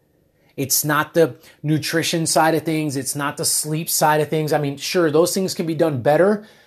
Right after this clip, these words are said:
but, but those things aren't the things that are, that are anchoring them more than anything else. It's, it's this.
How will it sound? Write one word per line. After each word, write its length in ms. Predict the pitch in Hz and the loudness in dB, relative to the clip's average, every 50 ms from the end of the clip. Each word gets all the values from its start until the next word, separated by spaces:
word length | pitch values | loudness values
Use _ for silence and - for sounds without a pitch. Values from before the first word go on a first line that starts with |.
| _ _ _ | _ _ _
but, 300 | - 156 - - - _ _ _ _ - | -2 -2 -2 -4 -8 _ _ _ _ -4
but 260 | 160 147 143 131 113 | -2 -2 -2 2 4
those 300 | 156 160 170 170 170 - | 6 6 6 4 2 0
things 240 | 185 180 170 170 - | -2 -2 -2 -4 -4
aren't 280 | - 160 156 160 156 165 | -4 -4 -4 -2 -4 -6
the 60 | 160 | -6
things 260 | - 170 165 156 131 | -4 -4 -4 -2 -2
that 100 | 160 143 | -2 0
are, 160 | 143 143 143 139 | 0 -2 -2 -2
that 180 | 127 151 147 | -2 -2 -2
are 160 | 139 139 - - | -2 -2 -4 -4
anchoring 520 | 170 160 170 165 160 160 156 147 143 143 | -2 -2 -2 -2 -2 -2 -2 -2 -2 0
them 160 | 139 143 139 | -2 -2 -2
more 440 | 135 135 139 131 127 120 104 - - _ _ _ _ _ _ _ - | -2 -2 -2 -2 -2 -4 -6 -8 -12 _ _ _ _ _ _ _ -6
than 160 | 139 147 143 | -4 -4 -2
anything 320 | 147 147 143 139 160 147 143 | -2 -4 -4 -4 -4 -4 -2
else. 380 | 139 131 120 - - - - - _ _ _ _ _ _ _ | -2 -2 -4 -4 -6 -8 -8 -12 _ _ _ _ _ _ _
It's, 540 | 180 165 175 175 - - - - - - - _ _ _ _ _ _ _ _ _ _ _ _ _ _ _ _ _ _ - | 0 0 0 0 0 -2 -2 -4 -6 -8 -12 _ _ _ _ _ _ _ _ _ _ _ _ _ _ _ _ _ _ -4
it's 220 | 165 156 - - | -2 -2 0 0
this. 500 | 156 214 226 - - - - - - | 2 0 0 0 -2 -4 -4 -6 -8